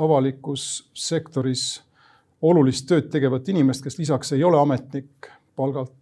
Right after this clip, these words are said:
ütleme niimoodi, riigiametnik ega ka poliitik. Ja, ja see kõik on nagu nüüd hajunud. Minu arvates, mida ma öelda tahan, on see, et selliste asjade eest tuleks meil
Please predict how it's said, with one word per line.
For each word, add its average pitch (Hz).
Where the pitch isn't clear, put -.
ütleme 139
niimoodi, 131
riigiametnik 135
ega 135
ka 147
poliitik. 202
Ja, 139
ja 151
see 147
kõik 151
on 135
nagu 139
nüüd 127
hajunud. 131
Minu 175
arvates, 139
mida 151
ma 170
öelda 160
tahan, 131
on 127
see, 160
et 131
selliste 160
asjade 131
eest -
tuleks 139
meil 135